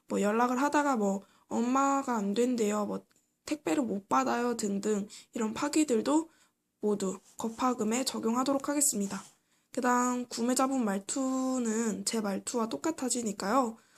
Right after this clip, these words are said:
어, 말투 최대한 예쁘게 해주시면은 될 것 같아요. 어, 그 다음에, 어, 구매하시지 않을 분들은, 어, 댓글을 안 달아주셨으면 좋겠습니다.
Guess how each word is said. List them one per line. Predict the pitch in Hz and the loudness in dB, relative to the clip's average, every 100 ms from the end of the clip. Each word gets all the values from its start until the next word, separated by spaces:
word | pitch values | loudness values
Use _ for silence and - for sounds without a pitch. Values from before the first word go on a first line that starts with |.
| - | -8
어, | 233 | -4
말투 | 202 208 - - 247 247 - | -4 -4 -6 -4 0 0 -2
최대한 | - 302 269 233 | -4 0 0 0
예쁘게 | 190 - 220 214 240 269 | -2 -2 -2 0 0 0
해주시면은 | 285 - 233 196 220 302 - _ - | 2 0 0 -2 -2 -4 -6 _ -8
될 | 226 | -2
것 | 226 | -2
같아요. | 208 - 214 208 220 - - - _ - | -2 -6 -4 -4 -4 -8 -20 -20 _ -4
어, | 220 214 220 220 220 - | -2 -2 -4 -6 -8 -12
그 | - 220 | -10 -4
다음에, | 220 226 269 247 - - _ _ - - _ _ | -2 0 2 0 -2 -10 _ _ -20 -20 _ _
어, | 233 | -12
구매하시지 | 226 - 254 294 311 302 240 | -8 -2 2 4 4 4 4
않을 | 196 220 269 269 | 2 2 0 0
분들은, | 214 214 254 214 226 233 214 - - - _ _ | -2 2 2 4 4 2 -2 -8 -20 -20 _ _
어, | 208 214 | -6 -4
댓글을 | 220 - 226 | -4 -2 -2
안 | 180 202 | -2 0
달아주셨으면 | 254 254 233 220 - 226 226 | 2 2 2 -2 -2 -2 -2
좋겠습니다. | 226 262 254 208 190 202 | 0 0 0 -2 -4 -8